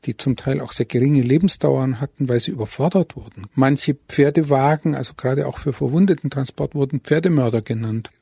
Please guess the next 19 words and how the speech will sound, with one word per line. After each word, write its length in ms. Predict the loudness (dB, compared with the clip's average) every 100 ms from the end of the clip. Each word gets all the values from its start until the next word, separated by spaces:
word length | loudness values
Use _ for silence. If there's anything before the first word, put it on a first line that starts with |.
| -6
Zur 160 | 0
Rekrutierung 880 | 0 0 -2 -2 -2 0 2 4 2 0
muss 160 | -2 -2
man 120 | -2
sagen, 260 | -2 -2 -4
dass 160 | -10 -2
sie 100 | 0
meistens 720 | 2 0 -2 -4 -4 -6 -12 -20 -20 -14
schlicht 320 | -6 -6 -2
den 100 | -2
Bauern 380 | 0 0 0 -2
weggenommen 600 | -6 -8 -6 -6 -8 -12
wurden. 280 | -14 -14 -16 -20 _ _ _ -20 _
Das 200 | -8 -2
heißt, 220 | -2 -2
einer 240 | -2 0 0
der 140 | -2
Gründe, 460 | 0 2 2 2 0
warum 460 | 0 4 4 4